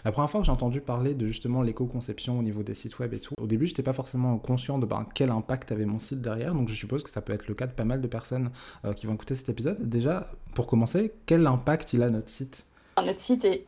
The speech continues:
Speaker 2: Internet en général, euh, on ne le sait pas forcément comme tu viens de le dire, mais ça a un impact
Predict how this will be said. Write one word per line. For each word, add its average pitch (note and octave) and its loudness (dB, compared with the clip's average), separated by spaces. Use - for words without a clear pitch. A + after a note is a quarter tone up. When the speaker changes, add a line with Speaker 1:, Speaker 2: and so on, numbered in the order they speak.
Speaker 2:
Internet G3+ 0
en G3 -4
général, G3+ 2
euh, F#3 -4
on G3 -4
ne F#3 -6
le F#3 -4
sait F#3 -4
pas F#3 -2
forcément G3 -6
comme G3 -6
tu G#3 -10
viens G3+ 0
de F#3 -2
le G3 4
dire, G#3+ 6
mais G3 4
ça G#3+ 0
a G#3+ 4
un G3+ 2
impact G3 0